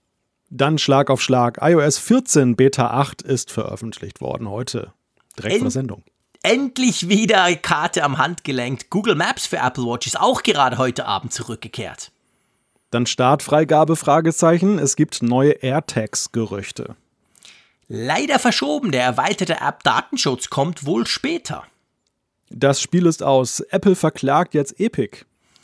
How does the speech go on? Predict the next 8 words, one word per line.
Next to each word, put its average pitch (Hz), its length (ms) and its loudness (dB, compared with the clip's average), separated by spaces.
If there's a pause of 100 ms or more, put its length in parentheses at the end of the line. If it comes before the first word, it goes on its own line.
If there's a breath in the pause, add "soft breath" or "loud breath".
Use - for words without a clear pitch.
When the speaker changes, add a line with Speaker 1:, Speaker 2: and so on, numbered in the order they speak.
(400 soft breath)
Speaker 2:
Und 196 180 2
nützlich, 180 480 2
ein 123 120 -2
Ex-Apple-Entwickler 151 1120 -2
veröffentlicht 139 680 -4
dreihundert 165 800 2
spannende 131 460 0
Shortcuts. - 720 -10